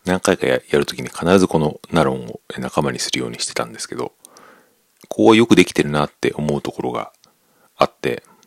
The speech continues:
それがですね、この最初に四人から一人を選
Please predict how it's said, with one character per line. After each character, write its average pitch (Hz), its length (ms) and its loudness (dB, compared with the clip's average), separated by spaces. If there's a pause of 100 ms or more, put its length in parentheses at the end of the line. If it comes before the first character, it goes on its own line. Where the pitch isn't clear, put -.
(280)
そ - 140 -12
れ 85 40 -4
が 80 80 -2
で 62 80 -4
す - 120 -14
ね、 - 100 -16 (420)
こ 92 120 -8
の 90 160 -2
最 - 180 0
初 139 140 0
に 110 120 4
四 104 120 8
人 135 180 2
か - 140 2
ら - 140 -2 (280)
一 - 220 0
人 71 100 2
を - 40 0
選 80 80 0